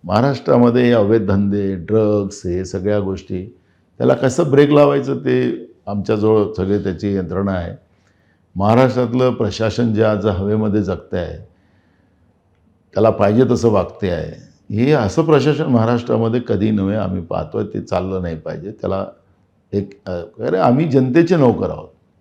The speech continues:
हे प्रशासनाला कळलं पाहिजे. मी परवा बदलापूरला जेव्हा गेलो, तिथं चार चार आयपीएस अधिकारी होते, त्यांना पण मी सांगितलं की कुठल्या सरकारचा किती दबाव येऊ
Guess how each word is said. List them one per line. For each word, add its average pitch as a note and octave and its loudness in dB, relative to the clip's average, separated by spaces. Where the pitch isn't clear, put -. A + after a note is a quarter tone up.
हे D3 0
प्रशासनाला E3 2
कळलं C#3+ 8
पाहिजे. - -8
मी A#2+ 0
परवा B2 4
बदलापूरला B2 2
जेव्हा B2 4
गेलो, G2+ 0
तिथं F#2 -12
चार G#2 -4
चार C3 2
आयपीएस A2+ 2
अधिकारी F2 -4
होते, D#2+ -10
त्यांना D3+ 4
पण G3+ 4
मी D#3+ 4
सांगितलं F2+ -2
की F#2+ -4
कुठल्या A2 0
सरकारचा D3+ 4
किती D3 0
दबाव A#2 -2
येऊ - -20